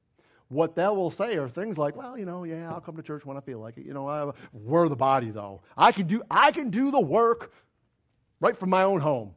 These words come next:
I don't need to be there." Okay, that may be true. However,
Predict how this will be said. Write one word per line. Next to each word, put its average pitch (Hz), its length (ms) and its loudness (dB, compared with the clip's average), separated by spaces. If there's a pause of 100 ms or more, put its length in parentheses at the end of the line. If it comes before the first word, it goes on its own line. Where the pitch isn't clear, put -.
I 156 140 6
don't 254 140 4
need 254 140 0
to 208 40 2
be 226 180 2
there." 143 280 2
Okay, 143 420 -8 (600)
that 175 200 2
may 185 140 -2
be 135 160 -8
true. 123 360 -14 (380)
However, 156 560 2